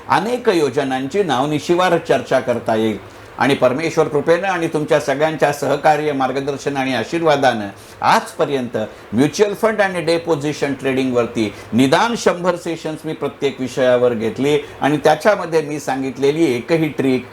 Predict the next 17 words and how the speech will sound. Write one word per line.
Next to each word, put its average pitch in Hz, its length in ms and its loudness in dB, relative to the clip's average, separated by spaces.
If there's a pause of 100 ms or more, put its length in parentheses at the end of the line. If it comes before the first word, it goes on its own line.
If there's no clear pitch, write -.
(120)
ही 135 80 4
फेल 131 320 2
झालेली 110 400 2
नाही. 101 180 -2 (500)
कारण 185 180 4
या 196 240 4
सगळ्यांना 220 580 0
असलेली 180 460 -2
जी 151 220 -2
एक 147 160 0
पार्श्वभूमी 123 680 0
आहे, 90 200 -2 (320)
त्याची 131 320 2
जी 233 140 2
अर्थशास्त्रीय 175 840 0 (100)
बाजू 127 380 0
आहे, 104 180 0